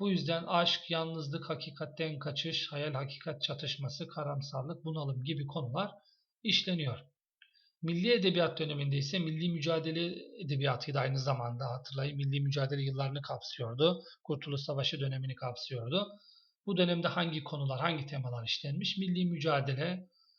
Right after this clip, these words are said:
halkın durumu, milli mücadelede halkın durumu, savaş, savaş sonrası Anadolu'nun durumu, aydın köylü çatışması, kuşak çatışması ve Türkçülük, yanlış batılılaşma, yoksulluk, cehalet, gerilik gibi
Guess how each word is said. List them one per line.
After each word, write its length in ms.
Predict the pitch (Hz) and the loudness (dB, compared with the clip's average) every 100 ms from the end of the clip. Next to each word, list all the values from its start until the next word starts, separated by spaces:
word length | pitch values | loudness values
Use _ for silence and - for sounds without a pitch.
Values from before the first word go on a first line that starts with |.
| _ | _
halkın 520 | 175 160 - 160 147 | 4 4 2 -2 -2
durumu, 460 | 135 117 120 156 180 - - _ | -2 -2 -2 -2 -2 -6 -16 _
milli 440 | 160 151 147 156 143 | -6 -4 -2 -2 0
mücadelede 480 | 139 139 135 135 131 | 2 2 2 0 -2
halkın 320 | 123 - 120 | -4 -4 -4
durumu, 320 | 120 123 143 | -4 -2 -4
savaş, 440 | - 147 127 135 | 0 0 0 -2
savaş 360 | - 151 143 135 | -2 -2 0 0
sonrası 420 | - 139 135 - | -2 -4 -4 -4
Anadolu'nun 500 | 139 139 139 135 131 | -4 -2 -2 -2 -6
durumu, 440 | 120 113 127 160 - _ - - _ | -8 -12 -8 -8 -10 _ -20 -20 _
aydın 400 | - 156 147 160 | 0 0 2 -2
köylü 320 | 139 156 151 - | -2 -2 -2 -4
çatışması, 800 | 143 139 131 139 120 - 160 160 | -6 -4 -4 -4 -6 -6 -8 -8
kuşak 360 | - 165 - | -4 -2 -2
çatışması 640 | - 139 139 - 139 - 143 | -4 -4 -4 -4 -4 -4 -4
ve 120 | 139 | -4
Türkçülük, 600 | 143 139 - 123 147 180 - _ _ _ _ _ 180 | -4 -8 -6 -4 -2 -4 -8 _ _ _ _ _ 0
yanlış 480 | 175 170 170 - | 2 2 -2 -2
batılılaşma, 680 | 147 139 139 123 - 156 156 | -2 -4 -6 -4 -6 -4 -2
yoksulluk, 640 | 160 170 - 139 120 117 | 0 0 -2 -6 -6 -6
cehalet, 540 | - 151 135 123 120 - - - | -2 -2 0 -4 -6 -10 -12 -2
gerilik 420 | 165 156 143 - | 0 0 -4 -2
gibi 380 | 160 175 226 | 0 0 -2